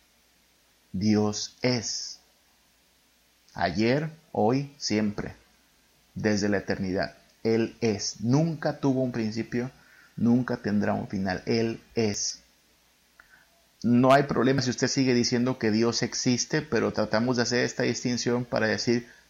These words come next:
Dios, a diferencia de nosotros, del mundo, de la creación, de todo lo que es hoy parte de la realidad, Dios no tuvo un día cero.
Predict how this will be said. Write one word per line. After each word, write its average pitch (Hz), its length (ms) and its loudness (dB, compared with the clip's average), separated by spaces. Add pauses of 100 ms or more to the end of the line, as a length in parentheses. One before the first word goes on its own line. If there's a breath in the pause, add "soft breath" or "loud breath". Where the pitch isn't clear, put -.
Dios, 143 580 0 (120)
a - 140 -4
diferencia 113 500 0
de 117 80 0
nosotros, 117 640 -4 (320 soft breath)
del 92 200 -2
mundo, 127 480 0 (140)
de 98 140 -6
la 85 160 -4
creación, 123 640 -2 (100)
de 85 140 -4
todo 117 380 0
lo 113 180 0
que - 260 -6 (220)
es - 540 0 (340)
hoy 120 280 4
parte 113 500 0
de 110 100 0
la 98 140 2
realidad, 95 640 -2 (800)
Dios 117 460 2
no 123 100 0
tuvo 113 360 2
un 104 420 0 (300)
día 110 440 2
cero. 85 400 -2